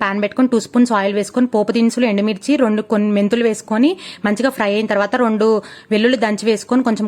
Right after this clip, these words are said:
కరివేపాకు, రెండు పచ్చిమిర్చి, ఒక ఉల్లిపాయ మంచిగా ఫ్రై చేసుకోవాలండి. ఈ మంచిగా ఫ్రై అయిన తర్వాత పక్కనే కట్ చేసి పెట్టుకుని ఒక టమాటా అయితే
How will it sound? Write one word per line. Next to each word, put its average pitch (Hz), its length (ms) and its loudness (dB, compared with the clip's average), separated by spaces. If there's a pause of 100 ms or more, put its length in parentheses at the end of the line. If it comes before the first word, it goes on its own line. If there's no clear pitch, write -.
కరివేపాకు, 214 560 -2 (100)
రెండు 220 260 0
పచ్చిమిర్చి, 240 540 0 (220)
ఒక 208 60 -4 (100)
ఉల్లిపాయ 226 480 0 (440)
మంచిగా 226 340 0
ఫ్రై 208 120 0 (100)
చేసుకోవాలండి. 196 580 -2 (320)
ఈ 220 120 2
మంచిగా 220 320 -2
ఫ్రై 220 200 0
అయిన 220 160 -2
తర్వాత 214 180 -2 (120)
పక్కనే 247 320 -2
కట్ 190 160 -4
చేసి 220 200 -6
పెట్టుకుని 220 300 -2
ఒక 214 140 -4
టమాటా 202 340 -2
అయితే 226 120 -4